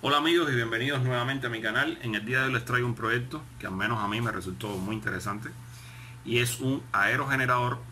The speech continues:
con partes recuperadas. Bueno, todo comenzó cuando mi primo me regaló este motor de, de corriente directa sin escobilla.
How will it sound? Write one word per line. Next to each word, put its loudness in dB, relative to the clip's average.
con -8
partes -2
recuperadas. -6
Bueno, 0
todo 0
comenzó 2
cuando 0
mi -4
primo 0
me -4
regaló 2
este -6
motor -4
de, -2
de -2
corriente 2
directa 2
sin 0
escobilla. 0